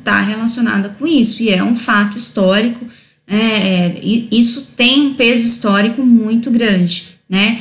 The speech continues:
Em contrapartida, tudo isso gerou um crescimento econômico muito grande na Europa, né? Que utilizavam os escravos aqui pra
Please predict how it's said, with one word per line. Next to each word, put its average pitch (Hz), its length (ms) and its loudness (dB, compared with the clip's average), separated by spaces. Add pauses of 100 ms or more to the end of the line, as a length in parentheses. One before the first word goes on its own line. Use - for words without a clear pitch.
(200)
Em 220 80 -2
contrapartida, 262 1120 0
tudo 233 260 -2
isso 254 240 -4
gerou 269 300 0
um 254 120 -2
crescimento 240 480 0
econômico 240 560 2
muito 240 540 2
grande 269 540 2
na 233 120 4
Europa, 202 680 -2 (480)
né? 233 260 2
Que 254 80 -2
utilizavam 208 640 2
os 208 120 2
escravos 196 640 0
aqui 196 500 -2
pra 196 480 2